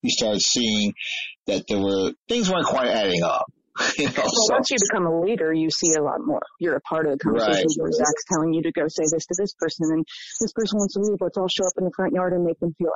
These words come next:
Speaker 2: absolutely awful. <laughs> Like, you know, of course he doesn't say it like that, but I'm saying, like, you start to be a part of those things when you become a leader in any capacity, and you either are continuously to be, you know, being deceived by it, or you eventually start to see, like, okay,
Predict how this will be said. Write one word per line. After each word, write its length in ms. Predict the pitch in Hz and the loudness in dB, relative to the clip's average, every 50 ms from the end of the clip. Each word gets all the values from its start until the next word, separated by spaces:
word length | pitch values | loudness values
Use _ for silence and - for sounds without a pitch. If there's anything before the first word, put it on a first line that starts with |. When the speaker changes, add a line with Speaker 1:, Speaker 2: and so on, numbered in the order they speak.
| - 156 | -2 -4
Speaker 2:
absolutely 520 | 160 - - - 175 165 165 - 156 156 | -4 -4 -4 -6 -2 -2 -2 -2 0 -2
awful. 360 | 127 147 143 - - - - - | -2 -2 -4 -6 -6 -8 -8 -8
<laughs> 100 | _ - - | _ -6 -2
Like, 360 | 175 165 - - - - - - - - - - - - - - - - | -2 -2 -2 -2 -4 -6 -6 -8 -10 -10 -8 -8 -8 -8 -10 -16 -8 -4
you 180 | - 208 214 | -2 0 0
know, 160 | 202 170 156 160 | 2 2 0 0
of 80 | 175 | 0
course 160 | - 190 170 | 0 -2 -2
he 80 | - 196 | 0 0
doesn't 240 | 151 147 151 143 - | 0 0 0 0 0
say 80 | 175 | 0
it 80 | 160 143 | 0 0
like 140 | 113 147 147 | 0 0 0
that, 140 | - 165 160 | -2 -2 -2
but 100 | - 160 | -2 -2
I'm 100 | 139 143 | -2 0
saying, 320 | 127 - 151 151 156 160 | 0 0 0 0 2 0
like, 180 | 160 156 151 - | 0 0 -2 -2
you 320 | - 175 175 175 175 175 165 160 | -2 -2 0 0 0 0 -2 -2
start 280 | - - 156 156 156 | -2 -2 -2 -2 -2
to 60 | 185 | -4
be 120 | 175 165 156 | -4 -2 -2
a 60 | 147 | -2
part 240 | 143 - 185 180 180 | -2 -2 -2 -2 -2
of 60 | 165 | 0
those 180 | 165 147 143 - | 0 -2 -2 -2
things 280 | - 160 151 165 165 160 | 0 0 0 0 0 0
when 120 | 170 156 | 0 0
you 60 | 160 156 | 0 0
become 300 | 135 143 - - 294 147 | -2 -4 -6 -4 -4 -4
a 80 | 143 - - | -4 -4 -4
leader 320 | 247 269 220 170 160 180 185 _ - - - - - | -2 -2 0 0 0 -2 -4 _ -10 -12 -12 -8 -4
in 140 | - 170 165 | -2 0 2
any 140 | 156 156 151 | 2 0 0
capacity, 640 | - 156 - - - 135 - - 151 147 151 170 185 _ _ _ _ _ _ _ _ _ _ - - - - - | -2 -6 -12 -10 -10 -8 -4 -2 -2 0 0 -2 -2 _ _ _ _ _ _ _ _ _ _ -20 -20 -14 -6 -4
and 160 | 175 175 160 | -2 0 2
you 80 | 160 156 170 | 2 2 2
either 260 | 147 151 151 165 - | 0 0 0 0 0
are 200 | - 156 151 143 | -2 -2 -4 -4
continuously 720 | 143 - 151 151 - 185 170 165 160 156 - - 165 165 170 | -4 -4 -4 -2 -2 0 0 2 0 0 0 0 0 0 0
to 80 | 156 151 | 0 0
be, 180 | 151 156 139 - | 0 -2 -2 -2
you 140 | 123 - 180 | -2 -2 0
know, 100 | 143 139 | 0 0
being 220 | 147 170 165 156 143 | 0 0 0 0 0
deceived 340 | 139 - - 202 214 247 | -2 -2 -2 -2 -2 -2
by 140 | - 254 269 | -2 0 0
it, 160 | 285 311 320 - | 0 0 0 0
or 200 | - 160 156 160 | 0 0 0 0
you 220 | 165 160 175 175 170 | 0 0 0 0 0
eventually 400 | 143 160 165 170 170 - 180 156 | 2 2 0 0 -2 -4 -4 -4
start 200 | - - 165 147 - | -4 -2 -2 -2 -2
to 60 | - | -4
see, 160 | 143 - - 170 160 165 | -8 -4 -2 0 0 0
like, 160 | 151 151 - - | -2 -2 -2 -4
okay, 260 | 185 - - 139 - | -6 -4 -4 -6 -6